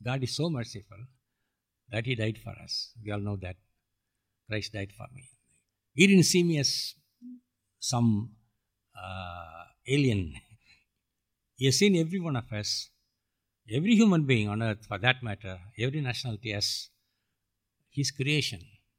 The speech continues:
We are the workmanship of God, the Bible says. God,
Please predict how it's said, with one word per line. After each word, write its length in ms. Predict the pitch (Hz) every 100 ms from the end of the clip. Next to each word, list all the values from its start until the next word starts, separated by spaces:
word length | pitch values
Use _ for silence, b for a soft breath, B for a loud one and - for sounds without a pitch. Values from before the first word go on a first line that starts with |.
| _ _
We 100 | 107
are 60 | 131
the 120 | 127
workmanship 680 | 113 143 143 147 139 139 131
of 140 | 135 - - _ -
God, 200 | 113 110 101
the 60 |
Bible 260 | 101 101 110
says. 340 | - - - - _ _ _ _ _ _ _ _ _ 139 101
God, 460 | 135 185 214 190